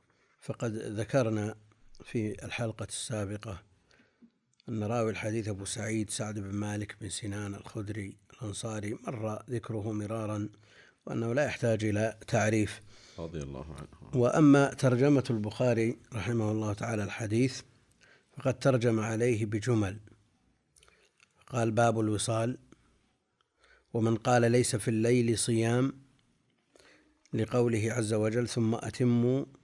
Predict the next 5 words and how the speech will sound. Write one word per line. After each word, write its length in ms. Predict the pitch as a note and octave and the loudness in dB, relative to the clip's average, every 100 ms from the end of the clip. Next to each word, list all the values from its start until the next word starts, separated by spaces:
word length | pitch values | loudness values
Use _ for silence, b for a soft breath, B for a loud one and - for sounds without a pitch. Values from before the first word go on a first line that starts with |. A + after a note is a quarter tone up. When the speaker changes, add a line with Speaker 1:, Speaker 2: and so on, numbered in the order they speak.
| _ - | _ -10
Speaker 1:
الصيام 500 | - - A#2 A#2 A#2 | -4 0 2 2 0
إلى 260 | G#2+ G#2+ | 0 0
الليل". 480 | G#2+ G#2+ A#2+ C#3 D3 - _ b b b b b _ | 2 2 2 2 0 -8 _ b b b b b _
والجملة 720 | - A#2+ B2+ A#2+ C3+ D3 B2+ | 0 2 2 2 6 6 6
الثالثة: 760 | A#2+ - B2+ A#2 A2 - A2 | 2 2 2 2 2 0 -2